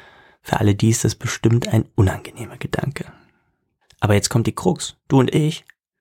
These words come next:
wir waren jetzt gerade gar nicht beim Zahnarzt. Wir haben nur dran gedacht.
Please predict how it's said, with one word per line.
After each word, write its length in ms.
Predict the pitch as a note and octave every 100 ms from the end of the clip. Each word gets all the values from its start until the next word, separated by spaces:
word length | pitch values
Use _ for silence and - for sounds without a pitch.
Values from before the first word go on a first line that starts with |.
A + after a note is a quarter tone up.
| _
wir 160 | G2+
waren 160 | G2 B2
jetzt 200 | B2+ -
gerade 220 | G2+ F#2+
gar 140 | G2
nicht 140 | F#2+ -
beim 180 | G2 F2
Zahnarzt. 640 | - G#2 A#2 A2+ - - _ _ _ _ _ _ _ _ _
Wir 100 | G#2+
haben 140 | G#2+
nur 160 | A2+ C#3+
dran 180 | C#3
gedacht. 560 | B2 G#2+ C3 - - -